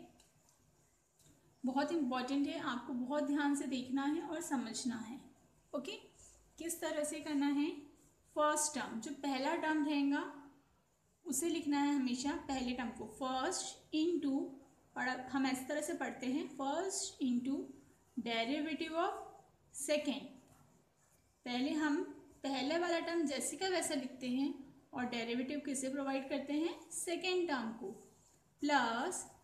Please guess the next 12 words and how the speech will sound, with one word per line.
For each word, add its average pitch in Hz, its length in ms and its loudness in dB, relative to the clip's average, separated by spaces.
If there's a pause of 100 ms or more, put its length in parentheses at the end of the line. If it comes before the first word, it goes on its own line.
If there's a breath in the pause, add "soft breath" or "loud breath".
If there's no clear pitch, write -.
(600)
second 370 640 0 (120)
into 254 360 4 (840)
derivative 285 960 0
of 359 220 0 (1400)
first। - 520 -2 (840)
फिर 415 520 -4
हम 311 200 4 (240)
plus 330 360 2
का 453 160 -2
sign 370 280 0
लगाते 302 460 0
हैं, 311 240 2